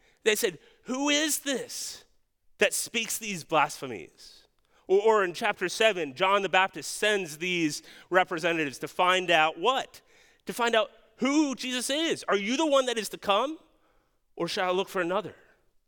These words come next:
Or when Jesus meets that, that sinful woman in the house,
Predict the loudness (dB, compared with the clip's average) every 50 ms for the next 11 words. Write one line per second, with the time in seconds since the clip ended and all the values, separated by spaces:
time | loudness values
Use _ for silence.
0 | _ _ _ _ _ _ _ _ _ _ _ 2 4 6 6 4 4 2 0 0
1 | 0 -2 -6 -10 -18 _ _ -10 -4 -2 -2 0 2 2 2 2 0 -2 -6 -10
2 | -12 -16 _ _ _ _ _ -6 -2 0 0 0 0 -2 -4 -6 -4 0 2 2
3 | 4 4 2 0 -4 -8 _ -4 0 2 2 4 2 0 -4 -8 -8 -8 -2 0
4 | 0 0 0 -4 -6 -4 -2 -2 0 0 0 2 2 2 2 2 0 2 2 2
5 | 2 2 2 0 0 0 -2 -8 -12 -14 -14 -14 -14 -16 -18 -20